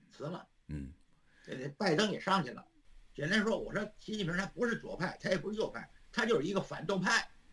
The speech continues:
Speaker 2: 嗯。
Speaker 1: 他猖狂了这么几年，
Speaker 2: 嗯。
Speaker 1: 一上台还不错，他骗，欺骗大伙儿啊。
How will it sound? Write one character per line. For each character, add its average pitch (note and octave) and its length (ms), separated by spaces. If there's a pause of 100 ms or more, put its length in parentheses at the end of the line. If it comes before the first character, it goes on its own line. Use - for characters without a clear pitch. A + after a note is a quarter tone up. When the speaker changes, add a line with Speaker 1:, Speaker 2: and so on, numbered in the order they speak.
(120)
Speaker 2:
嗯。 E2+ 100
Speaker 1:
他 - 220
猖 B3+ 140
狂 F3+ 180
了 - 180 (160)
这 G#3+ 80
么 E3 80
几 B2+ 160
年， E3+ 280 (260)
Speaker 2:
嗯。 D#2 260 (480)
Speaker 1:
一 A3+ 100
上 G#3+ 240
台 F#3+ 120
还 A#3 100
不 B3 100
错， C4 240 (680)
他 G3 100
骗， B3+ 240
欺 D4 180
骗 C#4+ 180
大 C#3+ 140
伙 - 120
儿 G2+ 120
啊。 - 80